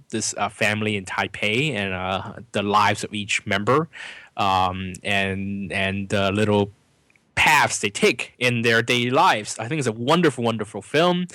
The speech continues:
I have the Criterion D V D that was released a couple of years ago, but now it's, uh, making a transition to Blu-ray. Um, Blu ray dot com has reviewed it. Um, the images look great. Um, even though Edward Yang sadly isn't here anymore to, um,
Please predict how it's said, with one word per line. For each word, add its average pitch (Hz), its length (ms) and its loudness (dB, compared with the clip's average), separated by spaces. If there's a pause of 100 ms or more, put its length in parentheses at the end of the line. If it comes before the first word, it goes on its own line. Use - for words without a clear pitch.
(300)
I 117 80 2
have 160 200 2
the 139 60 -4
Criterion 127 520 -2
D 127 180 -8
V 117 140 -6
D 135 300 -2
that 110 160 2
was 107 180 -4
released 104 220 -6
a - 40 -8
couple - 280 -8
of 95 160 -12
years 104 280 -4
ago, 101 240 -2
but 107 140 -2
now 110 240 2
it's, - 240 -2
uh, 104 140 0
making 113 320 -4
a 107 40 -4
transition 101 560 -4
to 101 120 -8 (160)
Blu-ray. 127 600 2
Um, 92 400 -4 (520)
Blu 175 140 8
ray 220 100 6
dot 185 160 4
com 165 180 2
has 139 160 -2
reviewed 110 480 -2
it. 175 160 0 (100)
Um, 95 500 -4
the 110 80 -8
images 104 440 -4
look 98 220 -8
great. 110 420 0
Um, 101 320 -2
even 143 200 2
though 143 180 6 (240)
Edward 120 220 -2
Yang 117 280 2
sadly 113 420 2
isn't 107 200 -6
here 110 280 0
anymore 127 380 2
to, 101 320 -6
um, 95 380 -4